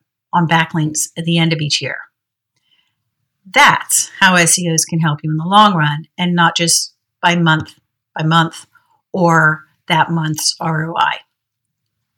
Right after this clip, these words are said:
I think that does it for today. Thank you for being a listener.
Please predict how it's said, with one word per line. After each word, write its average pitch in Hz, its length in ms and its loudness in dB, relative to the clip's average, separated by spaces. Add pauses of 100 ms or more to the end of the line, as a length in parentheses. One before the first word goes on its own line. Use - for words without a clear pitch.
(1200)
I 277 60 0
think 339 180 4
that 262 100 4
does 240 200 4
it 254 120 2
for 285 80 -2
today. 202 540 2 (320)
Thank 277 240 0
you 277 220 0
for 262 140 -2
being 208 200 0
a 185 80 -4
listener. 208 520 0